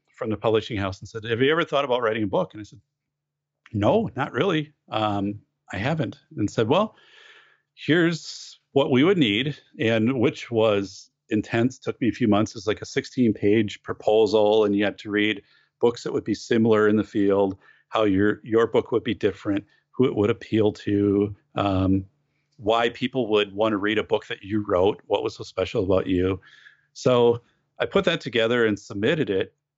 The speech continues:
and, um, and they loved it. They said, "Yeah, go ahead and, and write this." Um, so the f-, I, I dove into it. Like, I was just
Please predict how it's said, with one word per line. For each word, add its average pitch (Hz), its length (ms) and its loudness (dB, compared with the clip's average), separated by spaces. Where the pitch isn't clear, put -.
and, 98 540 -2
um, 92 440 0
and 113 120 2
they 123 120 4
loved 156 260 0
it. - 180 -12
They 107 140 -6
said, 101 260 -10
"Yeah, 120 280 -4
go 120 180 -2
ahead 113 420 -2
and, 101 580 -2
and - 60 -16
write 117 280 0
this." - 340 -10
Um, 95 500 0
so 123 380 0
the 107 220 -4
f-, - 140 -12
I, 120 240 -2
I 117 120 0
dove 139 300 0
into 185 360 -2
it. 90 160 -6
Like, 107 160 -2
I 107 80 0
was 101 100 -4
just 127 280 -8